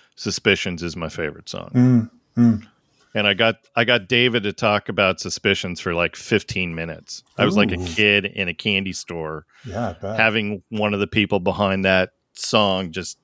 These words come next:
Speaker 1: talk about how those songs came together. Kinda like your, um, your episode you did recently with, um, what, Holly Knight?
Speaker 2: Holly Knight,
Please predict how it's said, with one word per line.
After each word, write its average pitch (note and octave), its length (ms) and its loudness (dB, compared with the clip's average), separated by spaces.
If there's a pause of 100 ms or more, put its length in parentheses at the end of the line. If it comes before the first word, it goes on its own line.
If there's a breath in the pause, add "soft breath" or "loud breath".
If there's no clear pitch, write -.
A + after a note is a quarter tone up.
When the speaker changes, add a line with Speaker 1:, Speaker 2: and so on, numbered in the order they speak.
(180)
Speaker 1:
talk - 380 -2
about F2 400 -2 (680)
how A2 140 2
those F#2+ 240 -2
songs F2 320 -10
came F#2 220 -8
together. E2 280 -10
Kinda E3 240 -2
like F#3+ 240 0
your, D#3 320 4
um, C#3+ 320 4 (120)
your C3 120 6
episode C3 400 2
you B2+ 120 2
did B2+ 200 4
recently B2 540 0
with, A#2 360 0
um, G#2+ 360 2 (1120 soft breath)
what, G#2 180 4
Holly B2+ 300 6
Knight? C3+ 480 2
Speaker 2:
Holly A2+ 240 4
Knight, A2+ 320 4